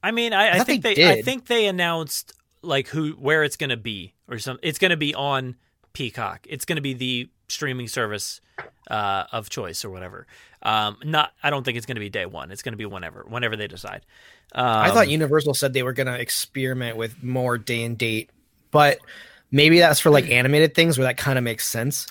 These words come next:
Speaker 2: you know, with
Speaker 1: Maybe.
Speaker 2: kids and stuff.
Speaker 1: Yeah, I don't know. I don't know if they would. I mean, why not experiment on your biggest stuff? I don't know. Who knows? Do they have a, uh,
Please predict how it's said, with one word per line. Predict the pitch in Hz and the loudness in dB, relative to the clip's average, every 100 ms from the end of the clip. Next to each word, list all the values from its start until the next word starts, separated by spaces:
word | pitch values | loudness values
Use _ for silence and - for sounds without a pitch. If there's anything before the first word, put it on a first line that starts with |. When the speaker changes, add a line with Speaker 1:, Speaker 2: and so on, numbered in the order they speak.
| _ _ - | _ _ -2
Speaker 2:
you | 143 | 2
know, | 147 | 2
with | 135 123 | 2 0
Speaker 1:
Maybe. | 117 113 | -2 0
Speaker 2:
kids | 127 127 | 0 0
and | 135 | -2
stuff. | 131 - 147 131 - _ _ _ - | -2 0 0 -2 -12 _ _ _ -14
Speaker 1:
Yeah, | 139 117 | -10 -8
I | 113 | -8
don't | 104 | -8
know. | 101 95 | -8 -4
I | 117 | -2
don't | 127 | 0
know | 110 | -2
if | |
they | 117 | -2
would. | 113 156 _ _ _ _ _ _ _ - | -6 -8 _ _ _ _ _ _ _ -14
I | 131 | -8
mean, | 117 101 | -8 -2
why | 113 | 0
not | 110 110 113 | 0 0 -4
experiment | - - 131 107 104 | -10 -2 -2 0 -4
on | 104 | -4
your | 104 | -8
biggest | 101 95 101 - | -8 -8 -8 -10
stuff? | 107 104 | -10 -8
I | 110 | -6
don't | 117 123 | -4 -4
know. | 113 - _ _ _ | -6 -10 _ _ _
Who | - 147 | -8 -6
knows? | 165 98 - - _ _ _ _ _ - | -6 -8 -12 -18 _ _ _ _ _ -4
Do | |
they | 143 214 | 2 2
have | 214 226 208 | 2 0 2
a, | 214 214 208 202 190 _ _ _ _ _ _ _ _ _ _ _ _ _ _ _ - | 2 2 0 -2 -8 _ _ _ _ _ _ _ _ _ _ _ _ _ _ _ -8
uh, | 170 160 151 143 139 135 | -4 0 2 4 2 2